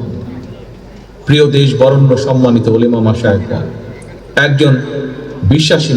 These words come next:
মুসলমান হিসাবে এবার আমি আমার একটি প্রত্যাশার কথা আপনাদের সামনে ব্যক্ত করতে চাই। এখানে উপস্থিত আমরা সবাই জানি, আহলে ইলমে জালিয়াতের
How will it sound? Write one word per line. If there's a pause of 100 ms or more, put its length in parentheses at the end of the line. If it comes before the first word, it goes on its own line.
মুসলমান (100)
হিসাবে (760)
এবার (100)
আমি (520)
আমার
একটি (420)
প্রত্যাশার (100)
কথা (100)
আপনাদের (100)
সামনে (100)
ব্যক্ত (140)
করতে (100)
চাই। (2000)
এখানে
উপস্থিত
আমরা (240)
সবাই (120)
জানি, (640)
আহলে
ইলমে (580)
জালিয়াতের